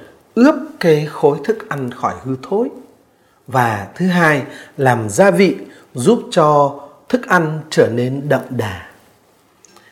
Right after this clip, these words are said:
Khi khẳng định các môn đệ là muối cho đời,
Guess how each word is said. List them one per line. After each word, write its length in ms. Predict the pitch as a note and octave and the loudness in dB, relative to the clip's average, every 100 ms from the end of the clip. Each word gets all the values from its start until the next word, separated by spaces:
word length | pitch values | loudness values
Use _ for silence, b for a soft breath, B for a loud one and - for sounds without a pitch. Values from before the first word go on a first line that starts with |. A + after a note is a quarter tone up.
| b b | b b
Khi 400 | - - G#3 G3 | -10 4 6 6
khẳng 320 | G3 G3 C3 C#3 | 4 2 2 4
định 260 | E3 - - B B B B - | 4 2 -12 B B B B 2
các 120 | C4+ | 6
môn 240 | A#3+ G#3+ | 8 8
đệ 220 | E3+ D3 B2+ | 8 6 6
là 300 | C3 A#2+ A2+ | 6 6 2
muối 380 | C3+ D#3 C4 - | 4 6 6 4
cho 160 | G#3+ | 2
đời, 300 | E3+ B2+ A2+ | 4 2 2